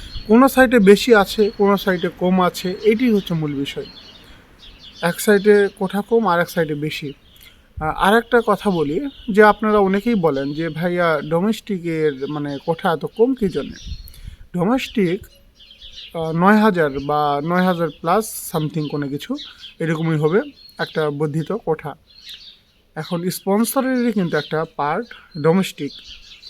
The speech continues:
তো নয় হাজারে যদি কোঠা হয়, শুধু নয় হাজার শ্রমিক তো আর বাংলাদেশ থেকে নিবে না, এখানে তিরিশ পঁয়ত্রিশটা দেশ থেকে শ্রমিক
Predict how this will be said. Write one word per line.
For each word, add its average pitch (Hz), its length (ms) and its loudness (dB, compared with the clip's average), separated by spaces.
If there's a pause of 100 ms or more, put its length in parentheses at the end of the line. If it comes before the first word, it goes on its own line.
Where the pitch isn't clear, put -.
(360)
তো 165 100 4 (1000)
নয় 175 220 4
হাজারে 277 400 2
যদি 190 320 2
কোঠা 170 380 -2
হয়, 160 460 -2 (760)
শুধু 196 260 2
নয় 185 240 4
হাজার 220 260 4
শ্রমিক 196 500 0
তো 196 80 2
আর 180 100 2
বাংলাদেশ 165 480 -2
থেকে 147 180 -6
নিবে 135 240 -6
না, 135 120 -12 (340)
এখানে 180 420 0 (380)
তিরিশ 202 260 2
পঁয়ত্রিশটা 170 580 -2
দেশ 151 280 -6
থেকে 185 240 -6
শ্রমিক 147 340 -6